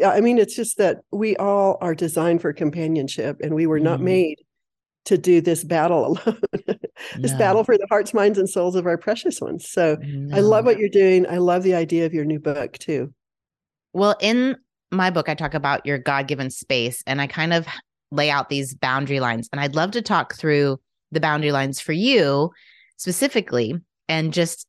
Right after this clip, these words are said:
Speaker 2: to, as an inspiration for moms. And so they can start thinking about this for themselves. I'm kind of having different guests on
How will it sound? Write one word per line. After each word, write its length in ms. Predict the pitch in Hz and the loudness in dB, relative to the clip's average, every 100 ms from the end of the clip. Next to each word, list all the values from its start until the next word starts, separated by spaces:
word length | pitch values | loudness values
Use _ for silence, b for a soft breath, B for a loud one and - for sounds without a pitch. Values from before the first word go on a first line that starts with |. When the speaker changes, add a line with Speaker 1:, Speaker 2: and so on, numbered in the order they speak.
| _ - | _ -6
Speaker 2:
to, 220 | - - | -2 0
as 160 | 208 | 0
an 100 | 220 | 0
inspiration 680 | 214 214 - 175 160 - 147 | 0 -2 0 0 0 0 -2
for 140 | 151 151 | -2 -2
moms. 340 | 147 139 147 | -2 -2 -2
And 140 | 147 156 | -4 -6
so 80 | |
they 140 | 160 165 | -4 -2
can 160 | 170 | -4
start 240 | 170 160 - | -4 -6 -4
thinking 260 | 175 160 | -6 -4
about 200 | 156 127 | -4 -4
this 180 | 131 135 | -4 -6
for 100 | - | -6
themselves. 580 | 139 139 - 139 123 135 - | -8 -6 -4 -2 -4 -8 -8
I'm 100 | 143 | -8
kind 200 | 156 147 | -6 -4
of 60 | |
having 260 | 143 135 139 | -4 -4 -6
different 260 | 139 131 | -6 -8
guests 280 | 120 131 - | -4 -4 -2
on 280 | 131 120 127 | -2 -2 -4